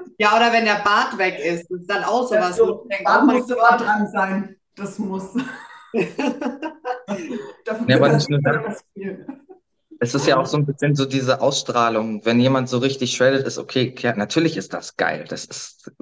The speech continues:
Speaker 3: Kevin sieht da total heiß aus. Ich wär, es würd, ich würd lügen, wenn ich was anderes sagen würde, aber das Gesicht hat dann, ähm,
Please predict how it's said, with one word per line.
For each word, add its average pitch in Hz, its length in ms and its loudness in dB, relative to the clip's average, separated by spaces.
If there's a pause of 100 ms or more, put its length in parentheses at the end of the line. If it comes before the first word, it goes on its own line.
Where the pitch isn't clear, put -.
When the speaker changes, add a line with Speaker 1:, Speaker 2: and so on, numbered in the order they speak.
Speaker 3:
Kevin 120 280 2
sieht 120 180 0
da 113 80 2
total 110 360 -4
heiß 123 240 -2
aus. - 220 -4
Ich 101 180 -4
wär, 104 200 4
es - 180 -4
würd, 120 240 2
ich - 100 -16
würd 123 160 -2
lügen, 147 220 4
wenn 139 100 2
ich 120 80 -2
was 123 140 0
anderes 135 260 -2
sagen 107 240 0
würde, 101 180 4
aber 104 180 2
das 101 220 -2
Gesicht 101 540 -2 (420)
hat 120 200 -2
dann, 120 400 2
ähm, 104 340 -2